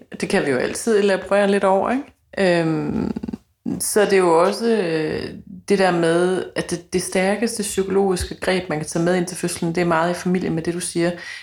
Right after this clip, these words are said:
det er jo, når du får så meget tunnelsyn, som du gør, når du er i fødeland, og på grund af den måde, hormonerne påvirker dig på, at du er så meget inde i dig selv, så den der oplevelse af, der er kun én V, den begynder her,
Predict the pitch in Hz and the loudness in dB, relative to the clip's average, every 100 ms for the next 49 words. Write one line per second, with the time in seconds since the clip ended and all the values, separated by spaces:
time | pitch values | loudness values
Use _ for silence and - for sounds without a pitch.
0 | - - 190 170 175 190 190 - _ - | -6 0 2 4 2 2 0 -6 _ -2
1 | 170 165 233 233 233 202 196 - 214 202 | -2 0 2 2 2 2 0 -2 0 0
2 | 170 - 180 165 160 156 151 151 175 180 | -2 -2 -2 -2 -4 -6 0 0 2 0
3 | 156 151 170 175 175 156 147 - 170 160 | -4 -2 0 2 2 0 -2 -2 0 2
4 | 160 160 160 165 160 160 147 139 139 - | 0 2 2 2 0 0 0 -2 -4 0
5 | 160 160 160 147 - 151 - - 226 180 | 0 2 0 -4 -4 -4 -4 0 2 2
6 | 180 180 170 165 170 - - - - - | 2 0 -2 -2 -2 -4 -8 -12 -14 -8
7 | - 226 208 202 190 196 208 180 175 175 | -2 2 4 2 0 0 0 2 0 -2
8 | 180 - - - 151 - - 196 190 196 | -4 -6 -6 -4 -8 -8 -6 -4 0 0
9 | 208 262 262 _ _ _ - 165 170 - | 0 -2 -6 _ _ _ -2 -2 0 -2
10 | 151 131 202 233 | -2 -2 0 0